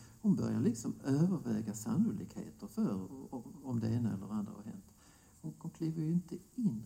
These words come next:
riktigt. Och det skulle jag, jag tänker inte man skulle samla familjen, inte alls. Men,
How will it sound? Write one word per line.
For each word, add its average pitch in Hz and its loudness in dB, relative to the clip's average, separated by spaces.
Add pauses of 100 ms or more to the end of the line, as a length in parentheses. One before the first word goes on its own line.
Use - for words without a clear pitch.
riktigt. - -18
Och 147 -6
det 143 -8
skulle 131 -12
jag, 123 -2 (220)
jag 127 2
tänker 107 -4
inte 113 -4
man 113 2
skulle 107 -4
samla 98 -6
familjen, - -4
inte 110 -10
alls. 98 -10
Men, 110 0